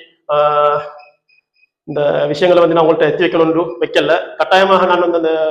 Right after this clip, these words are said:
இதுல சொல்லியிருந்தேன் தானே, அதனாலையும். அடுத்தது இன்னும் சில பேர் தேவையில்லாத நினைப்புகள் நினைக்கக்கூடிய அவங்களுக்கு தான் இந்த காணொலியை நான் வைக்கிறேன். இன்ஷா அல்லாஹ் இதை ப-, பிறரோட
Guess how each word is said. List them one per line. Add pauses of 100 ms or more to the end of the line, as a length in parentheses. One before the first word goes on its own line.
(100)
இதுல
சொல்லியிருந்தேன்
தானே, (200)
அதனாலையும். (240)
அடுத்தது (300)
இன்னும்
சில
பேர் (380)
தேவையில்லாத (360)
நினைப்புகள்
நினைக்கக்கூடிய (360)
அவங்களுக்கு
தான்
இந்த
காணொலியை
நான்
வைக்கிறேன்.
இன்ஷா
அல்லாஹ் (320)
இதை (140)
ப-,
பிறரோட